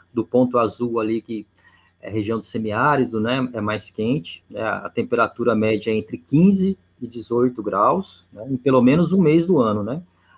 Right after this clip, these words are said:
As demais são ma-, é, são acima de dezoito graus. Semiúmido, porque ele tem uma característica de, é,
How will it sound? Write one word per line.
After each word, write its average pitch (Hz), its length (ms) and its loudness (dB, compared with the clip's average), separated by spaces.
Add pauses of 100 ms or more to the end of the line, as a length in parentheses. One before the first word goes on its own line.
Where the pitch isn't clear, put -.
As 110 200 -4
demais 123 680 -2 (300)
são - 220 -4
ma-, 123 260 0
é, 113 220 -4
são 123 240 0
acima 123 320 0
de 123 100 -6
dezoito 123 380 -4
graus. 104 480 -4 (1000)
Semiúmido, 196 840 6
porque 165 300 -4
ele 170 200 0
tem 185 120 -4
uma 185 140 2
característica 180 840 -4
de, 165 440 -2 (920)
é, 113 720 -2